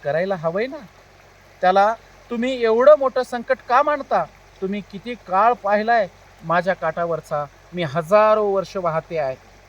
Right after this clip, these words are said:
आणि मातीची काळजीसुद्धा घेते आहे. तुम्ही छटाकभर संस्कृती उभी केली आणि मनभर गोंधळ घालता. तुमचा हा गोंधळ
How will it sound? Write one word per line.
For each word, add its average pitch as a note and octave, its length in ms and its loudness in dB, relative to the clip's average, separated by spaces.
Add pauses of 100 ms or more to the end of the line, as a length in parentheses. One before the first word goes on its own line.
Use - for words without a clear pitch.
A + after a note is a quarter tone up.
(380)
आणि F#3+ 220 0
मातीची F#3 460 -4
काळजीसुद्धा G#3 640 0
घेते F#3+ 320 -4
आहे. C#3+ 120 0 (300)
तुम्ही A3 240 -6
छटाकभर G#3+ 460 0
संस्कृती G#3+ 540 -10
उभी G#3 280 -8
केली G3+ 440 -4 (220)
आणि G#3 160 2
मनभर G#3 420 0
गोंधळ F#3 380 0
घालता. D3 360 0 (320)
तुमचा E3 360 -6 (260)
हा D3+ 100 -4
गोंधळ E3 520 -2